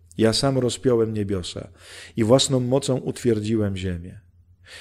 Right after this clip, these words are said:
Unieważniam znaki wróżbitów i wykazuję głupotę czarodziejów. Odprawiam mędrców z niczym i ujawniam zawodność ich wiedzy. Potwierdzam słowo sług moich i urzeczywistniam plan moich posłańców.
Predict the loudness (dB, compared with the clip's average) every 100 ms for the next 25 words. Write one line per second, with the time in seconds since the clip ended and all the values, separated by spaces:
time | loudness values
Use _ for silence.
0 | -20 _ _ -2 2 4 4 4 2 0
1 | 0 -2 -2 0 0 0 -4 -4 -4 -4
2 | -4 -2 0 2 4 4 4 0 2 2
3 | 2 0 0 0 -2 -4 -6 -10 -14 -20
4 | _ _ -6 0 2 2 2 0 0 -2
5 | -4 -6 -6 -6 -6 -8 -8 -10 -14 -20
6 | -20 -12 -4 2 4 4 2 -2 0 2
7 | 4 2 2 -6 -6 -10 -10 -4 -4 -4
8 | -10 -20 _ _ _ -20 -8 -2 -2 2
9 | 0 4 2 0 2 2 2 -2 -4 -4
10 | -4 -6 -6 -8 -14 -20 -20 -20 -8 -4
11 | 0 2 2 2 -2 -4 -6 -2 -2 0
12 | 0 0 0 -2 -4 -6 -6 -4 -6 -6
13 | -10 -14 -14 -20